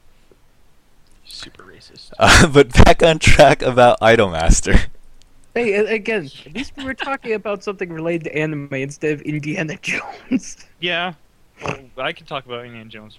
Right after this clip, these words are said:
Speaker 3: I mean, to be fair, I would watch an Indiana Jones anime, but that's neither here
Speaker 2: We
Speaker 3: nor
Speaker 2: can get
Speaker 3: there.
Speaker 2: that
Speaker 1: That'd be
Speaker 2: worked out.
Speaker 1: interesting.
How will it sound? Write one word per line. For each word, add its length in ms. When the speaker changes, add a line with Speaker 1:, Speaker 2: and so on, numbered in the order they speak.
Speaker 3:
I 40
mean, 380
to 140
be 140
fair, 240
I 60
would 160
watch 300
an 100
Indiana 360
Jones 340
anime, 480
but 180
that's 240
neither 280
here 180
Speaker 2:
We 100
Speaker 3:
nor 60
Speaker 2:
can 80
get 160
Speaker 3:
there. 20
Speaker 2:
that 200
Speaker 1:
That'd 240
be 80
Speaker 2:
worked 240
out. 160
Speaker 1:
interesting. 160